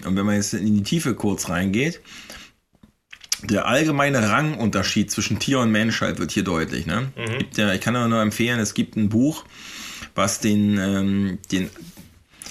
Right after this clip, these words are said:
Speaker 1: das Vorhandensein von Massenschlachthöfen in den Kontext setzt, dass wenn Menschen in Massen auch getötet haben, wie zum Beispiel die Nazis halt, ähm, die Juden, äh, vernichtet haben, halt in, in wirklich dafür angelegte Konzentrationslager und Vernichtungslager,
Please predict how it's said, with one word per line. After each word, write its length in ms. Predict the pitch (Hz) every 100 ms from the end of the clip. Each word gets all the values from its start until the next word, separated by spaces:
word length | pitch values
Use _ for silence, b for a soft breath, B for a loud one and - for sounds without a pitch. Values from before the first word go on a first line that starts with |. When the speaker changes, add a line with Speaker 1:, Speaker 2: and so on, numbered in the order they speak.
| B
Speaker 1:
das 100 | - -
Vorhandensein 640 | 104 123 180 147 120 127
von 160 | 127 110
Massenschlachthöfen 1120 | 120 - 123 - 85 - - 95 92 87 78 - B B B B B B _
in 100 | 104
den 100 | 101
Kontext 480 | - 156 165 151 113
setzt, 460 | 127 - - - -
dass 320 | - 98 104
wenn 160 | 101 107
Menschen 460 | 101 117 131 135 131
in 160 | 104
Massen 320 | 101 101 -
auch 160 | 120 104
getötet 420 | 110 - 113 98
haben, 180 | 85 80
wie 80 | 90
zum 200 | - 98
Beispiel 320 | 92 90 104
die 80 | 104
Nazis 520 | 95 104 - 107 -
halt, 380 | 90 85 - -
ähm, 520 | 95 85 85 85 87 B B B B B
die 100 | -
Juden, 500 | 143 117 117 110 101
äh, 120 | - 90
vernichtet 520 | 92 92 87 92 95
haben, 300 | 78 78 82
halt 140 | 78
in, 320 | 67 101 95
in 500 | - 92 92 92 87
wirklich 260 | 104 - 104
dafür 320 | 95 110 117
angelegte 500 | 110 107 101 104 -
Konzentrationslager 1120 | - 104 104 95 - 113 117 110 95 80 104
und 80 | 98
Vernichtungslager, 920 | 98 101 104 113 101 - 71 67 58